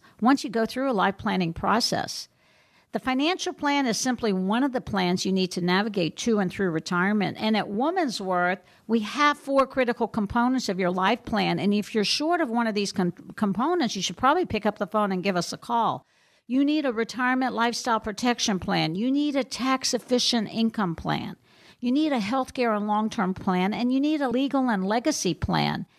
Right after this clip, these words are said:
And when you integrate all these components, I call them cornerstones,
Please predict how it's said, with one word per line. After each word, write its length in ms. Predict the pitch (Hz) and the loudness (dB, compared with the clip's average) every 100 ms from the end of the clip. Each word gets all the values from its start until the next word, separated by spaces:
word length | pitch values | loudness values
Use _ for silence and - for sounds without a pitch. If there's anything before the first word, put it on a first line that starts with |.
| _ - _ - | _ -20 _ -4
And 160 | 269 | 0
when 140 | 294 285 | 0 2
you 180 | 311 285 | 2 2
integrate 760 | 311 440 - 349 294 285 247 | -2 -2 -4 -2 0 2 2
all 280 | - 226 226 | 0 0 0
these 640 | 208 254 277 302 - - - | 0 0 0 0 -4 -8 -8
components, 960 | - 233 196 - 247 247 233 165 165 - | 0 2 2 0 0 2 0 -2 -2 -2
I 60 | 214 | -2
call 200 | - 254 | 0 0
them 180 | 220 | 0
cornerstones, 1160 | 170 - 247 247 240 185 - 180 175 175 190 | -2 -2 0 2 0 -2 -2 0 2 2 0